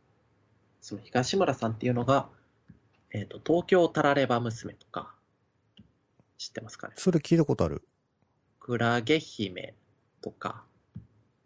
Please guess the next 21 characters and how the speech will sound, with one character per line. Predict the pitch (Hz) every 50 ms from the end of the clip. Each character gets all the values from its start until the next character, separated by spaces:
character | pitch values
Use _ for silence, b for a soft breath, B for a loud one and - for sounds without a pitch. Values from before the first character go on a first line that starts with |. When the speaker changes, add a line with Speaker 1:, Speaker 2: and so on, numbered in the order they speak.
| _ _
Speaker 1:
の、 | 151 151 151 147 - - _
そ | - - - -
の | - - 90 - -
作 | - - - - 110 - -
者 | - -
の | - -
人 | - - - 95
で、 | - 90 - - _ _ _ _ _ _ _ _ _ _ _ _ _ _ _ _ _ _
そ | - - 156
の | 160
人 | 165 - - 151
の | 165 190 175
高 | - - 117 104 98
校 | 95 - - 101 98 98
時 | - -
代、 | - 107 110 120 127 - - - _ _ _ _ _ _ _ _ _ _ _ _ _ _ _ _ _
高 | - 107 98
校 | 98 - 104 95
大 | - 98 101 104
学 | 101 98 101 - 135 127 - -
で、 | 131 143 147 139 - - -